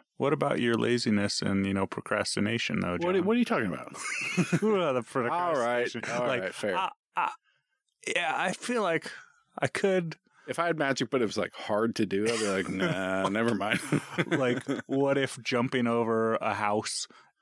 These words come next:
Speaker 1: was about the same as squatting, like, five hundred pounds?
Speaker 2: Right, <laughs> yeah,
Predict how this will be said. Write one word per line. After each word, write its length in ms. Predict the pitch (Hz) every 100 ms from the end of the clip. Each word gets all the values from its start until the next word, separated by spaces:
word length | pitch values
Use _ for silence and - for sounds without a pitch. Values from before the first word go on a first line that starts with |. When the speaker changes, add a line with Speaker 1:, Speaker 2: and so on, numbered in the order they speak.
| _ _
Speaker 1:
was 260 | 101 107 101
about 300 | 92 101 101
the 60 | 107
same 380 | - 104 101 95
as 120 | 92
squatting, 600 | - 98 95 95 95 95
like, 220 | 90 92
five 280 | - 95 92
hundred 240 | 98 95
pounds? 500 | 98 98 98 98 98
Speaker 2:
Right, 220 | 113 120 -
<laughs> 40 | -
yeah, 300 | 127 117